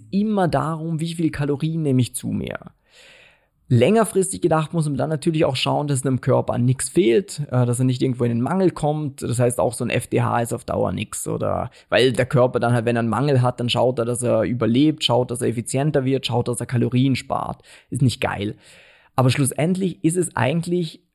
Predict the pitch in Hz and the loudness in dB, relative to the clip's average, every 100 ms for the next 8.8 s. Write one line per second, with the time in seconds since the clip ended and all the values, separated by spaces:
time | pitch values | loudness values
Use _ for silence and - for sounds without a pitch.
0 | _ - 131 160 170 - 180 165 135 127 | _ -4 -2 0 -2 0 0 2 0 0
1 | 135 135 160 170 147 135 139 135 139 131 | -4 -2 -2 0 -2 -2 -2 -2 -2 -2
2 | 147 135 127 135 123 151 156 - 131 - | 0 0 0 0 2 0 -2 -2 -4 -2
3 | 127 120 120 117 110 - 117 123 120 - | -2 0 -2 -4 -4 -4 -6 -10 -10 -8
4 | - 131 - 135 196 175 - 165 180 180 | -8 -6 2 4 4 0 -2 0 2 2
5 | 156 139 143 151 160 - - 156 170 151 | 0 0 -2 -4 -4 -4 -4 -4 -4 -6
6 | - 143 147 131 156 156 175 160 151 151 | -4 -4 -4 -2 0 0 -2 -4 -6 -6
7 | 147 120 135 139 131 156 165 165 151 139 | -4 -2 -2 -4 -6 -6 -4 -4 -2 0
8 | 151 151 - 156 156 160 156 | 0 -2 -4 -2 0 0 -2